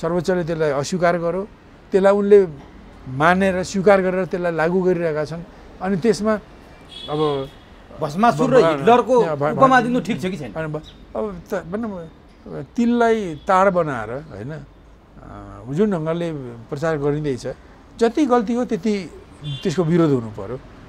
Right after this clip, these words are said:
Speaker 1: त्यसलाई अतिशयोक्तिपूर्ण ढङ्गले विरोध गरेर अर्को कुरालाई, राष्ट्रियताको कुरालाई चाहिँ कमजोर पार्न खोजिएको हो कि भन्ने जस्तो देखिन्छ क्या।
Speaker 2: बाबुरामहरूको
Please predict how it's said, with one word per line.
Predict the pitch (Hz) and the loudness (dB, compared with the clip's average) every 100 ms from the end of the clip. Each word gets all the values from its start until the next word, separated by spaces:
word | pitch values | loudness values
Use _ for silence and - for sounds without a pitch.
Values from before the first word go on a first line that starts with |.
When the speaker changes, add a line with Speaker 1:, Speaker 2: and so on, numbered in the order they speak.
| - | 2
Speaker 1:
त्यसलाई | 220 220 | 6 6
अतिशयोक्तिपूर्ण | 196 208 208 240 220 233 170 151 165 202 | 4 2 2 2 2 -2 -4 -10 -8 -6
ढङ्गले | 151 123 151 | -4 -4 -4
विरोध | 160 165 170 | -4 -4 -4
गरेर | 160 160 170 170 - - - | -2 -2 -2 -4 -10 -20 -2
अर्को | 202 240 311 | 0 2 2
कुरालाई, | 277 262 220 135 139 - - - - 165 | 2 4 4 0 -4 -10 -20 -20 -10 -2
राष्ट्रियताको | 175 240 226 226 226 | -2 0 0 0 0
कुरालाई | - - 208 202 190 | -6 0 2 2 0
चाहिँ | 160 190 | -2 -2
कमजोर | 202 208 214 | 0 4 4
पार्न | 190 190 160 | 4 -2 -4
खोजिएको | 156 156 180 175 | -4 -4 -4 -4
हो | 147 | -6
कि | 165 | -4
भन्ने | 147 143 | -6 -4
जस्तो | 143 139 | -6 -6
देखिन्छ | 151 175 156 165 | 0 0 2 2
क्या। | |
Speaker 2:
बाबुरामहरूको | 214 254 247 208 202 226 165 | 2 2 0 0 2 2 2